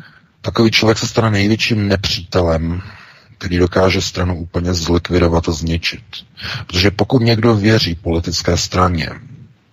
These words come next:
tak začne s tou stranou dýchat. Úplně dýchat. To znamená, žije, mluví doma s manželkou, celou rodinu zatáhne do politického procesu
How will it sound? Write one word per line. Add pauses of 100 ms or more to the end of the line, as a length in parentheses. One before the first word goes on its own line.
(380)
tak
začne
s
tou
stranou
dýchat. (1300)
Úplně
dýchat. (1160)
To
znamená,
žije,
mluví
doma
s
manželkou,
celou
rodinu
zatáhne
do
politického
procesu